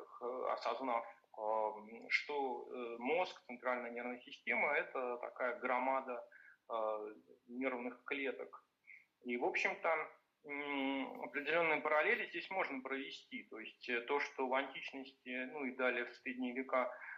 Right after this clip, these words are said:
называли пневмой, и считали, что вот, э,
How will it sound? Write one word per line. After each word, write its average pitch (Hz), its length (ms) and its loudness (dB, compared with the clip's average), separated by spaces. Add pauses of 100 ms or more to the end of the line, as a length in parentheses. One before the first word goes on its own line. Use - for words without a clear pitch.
(100)
называли 127 500 2
пневмой, 190 920 0 (920)
и 131 200 -2
считали, 123 380 4
что - 180 -4
вот, 123 280 -2
э, 113 40 -6